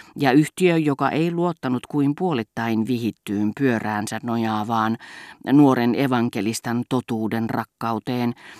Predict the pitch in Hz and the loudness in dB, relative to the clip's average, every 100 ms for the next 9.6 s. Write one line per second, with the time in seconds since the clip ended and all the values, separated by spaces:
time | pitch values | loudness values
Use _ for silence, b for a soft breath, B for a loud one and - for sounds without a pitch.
0 | B _ 196 214 139 - - 139 165 147 | B _ 4 6 4 -2 -6 -6 -4 -2
1 | 131 147 - 180 175 127 123 120 117 117 | -2 -2 -2 -4 -6 -4 -4 -2 -2 -2
2 | 110 110 104 101 - 147 147 B B B | -4 -6 -6 -8 -8 -10 -14 B B B
3 | B B B - 175 175 220 277 - 247 | B B B -6 0 4 8 8 6 0
4 | 269 170 151 139 143 139 139 139 - 151 | 0 0 0 0 -2 -4 -4 -6 -2 0
5 | 147 143 - 123 196 170 165 165 180 180 | 2 2 2 2 4 4 0 -2 -2 -2
6 | 170 - 180 185 254 220 131 120 120 113 | -4 -4 -2 0 2 0 0 -2 -4 -4
7 | 120 123 131 135 147 170 131 120 - 120 | -4 -4 -2 -2 -2 -2 -2 -6 -8 -6
8 | 123 139 147 117 107 110 110 107 110 - | -2 0 0 0 -4 -8 -8 -6 -6 -6
9 | 123 120 117 113 - | -6 -4 -6 -8 -4